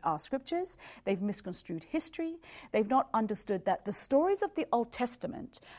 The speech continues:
they're not always teaching us how we are to live. They are sometimes teaching us how not to live. Sometimes God will bring in an Old Testament idea, our story, for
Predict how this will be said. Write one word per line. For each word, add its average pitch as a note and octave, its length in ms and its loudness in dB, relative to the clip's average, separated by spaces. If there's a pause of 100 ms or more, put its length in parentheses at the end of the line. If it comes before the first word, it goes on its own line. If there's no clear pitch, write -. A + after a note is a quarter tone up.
they're A#3 100 4
not D4+ 320 4
always C#4+ 300 10
teaching B3+ 400 -2
us A3+ 160 2 (140)
how A3+ 220 6
we A3+ 200 2
are G3+ 160 6
to G3+ 140 -6
live. A3 280 6 (420)
They B3 120 12
are B3 80 4
sometimes G#4 680 4
teaching C4 320 2
us - 120 4 (120)
how B3 200 2
not B3 360 6
to D4 140 4
live. F3+ 300 4 (440)
Sometimes F4 520 2
God C4+ 460 -4
will C4+ 120 0
bring C4 240 2
in F#3+ 120 0
an F3+ 100 -2
Old C4+ 260 2
Testament B3 440 -4
idea, G3+ 600 -2 (320)
our A#3+ 220 10
story, D#4 840 4
for - 160 4